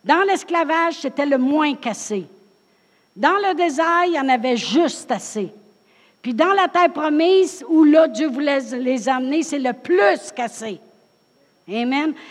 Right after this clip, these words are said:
Et c'est le but de Dieu, de nous emmener à la place où ce que, c'est quoi la prospérité ?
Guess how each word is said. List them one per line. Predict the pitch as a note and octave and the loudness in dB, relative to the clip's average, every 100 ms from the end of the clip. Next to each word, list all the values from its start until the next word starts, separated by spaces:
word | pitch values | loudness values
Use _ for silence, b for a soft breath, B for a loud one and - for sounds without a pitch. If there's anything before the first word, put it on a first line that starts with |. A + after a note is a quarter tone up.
| B | B
Et | G4 G4+ | 0 0
c'est | - A4 | 2 0
le | G4+ G4 | 2 0
but | D#4+ A4 G#4+ F#4 | 6 6 6 -2
de | B3 | -2
Dieu, | C#4+ G4 G#4 G4+ C4 - B B B | 0 2 4 2 -2 -6 B B B
de | C4+ G4 G4 | -4 -2 0
nous | G4+ C4+ | -2 2
emmener | F#4+ F#4+ F#4+ G#4 G#4+ F#4 | 2 2 0 0 0 0
à | |
la | D#4+ D#4+ | 0 -2
place | E4 F4+ G4 F#4 - A#3+ | 0 2 2 -2 -12 -6
où | E4 E4+ | -2 -2
ce | - | -2
que, | - E4+ D4+ - - b b b b b | -4 0 0 -2 -16 b b b b b
c'est | - F4 | -4 -2
quoi | G#4 A4 | 0 0
la | G4 | 0
prospérité ? | - E4 - E4+ D#4+ D#4 - F4 F#4 | -2 -4 -4 -6 -4 -4 -2 0 0